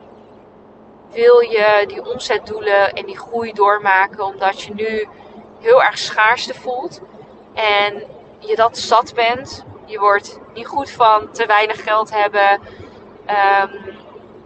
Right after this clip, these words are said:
je voelt frustratie op het tekort hebben.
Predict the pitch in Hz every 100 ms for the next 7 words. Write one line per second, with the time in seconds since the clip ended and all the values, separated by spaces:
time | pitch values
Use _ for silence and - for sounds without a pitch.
0 | - - - - - - 440 427 494 -
1 | - - 254 - 262 262 262 - 240 -
2 | 226 - - - - - 254 240 - 220
3 | 214 202 202 208